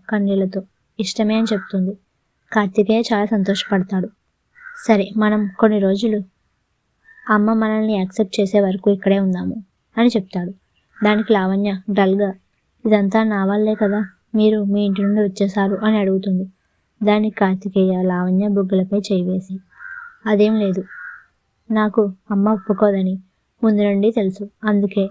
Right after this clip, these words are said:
డైరెక్ట్ పెళ్లి చేసుకున్నా. But ఇంకా అమ్మ అలానే ఉంది. But నువ్వేం టెన్షన్ పడకు, అమ్మ గురించి నాకు బాగా తెలుసు, తను ఖచ్చితంగా నేను లేకుండా ఉండలేదు, నేను తప్పకుండా యాక్సెప్ట్ చేస్తుంది" అని చెప్తాడు.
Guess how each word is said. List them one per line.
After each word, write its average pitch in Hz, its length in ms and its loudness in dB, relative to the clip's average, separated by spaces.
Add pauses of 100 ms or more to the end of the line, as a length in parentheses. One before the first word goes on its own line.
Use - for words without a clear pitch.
(120)
డైరెక్ట్ 202 480 0
పెళ్లి 202 240 2
చేసుకున్నా. 190 420 -2 (640)
But 208 200 2
ఇంకా 214 360 0
అమ్మ 208 220 0
అలానే 202 420 0
ఉంది. 190 220 0 (420)
But 214 220 0
నువ్వేం 214 300 2
టెన్షన్ 202 380 -2
పడకు, 190 340 -2 (560)
అమ్మ 202 240 2
గురించి 214 280 0
నాకు 214 160 0
బాగా 190 300 0
తెలుసు, 185 360 -4 (680)
తను 214 100 2
ఖచ్చితంగా 190 640 -2 (180)
నేను 220 200 2
లేకుండా 196 440 0
ఉండలేదు, 196 460 -2 (680)
నేను 220 200 4
తప్పకుండా 196 560 0
యాక్సెప్ట్ 190 420 -4
చేస్తుంది" 190 460 -4 (120)
అని 233 100 2
చెప్తాడు. 185 460 -4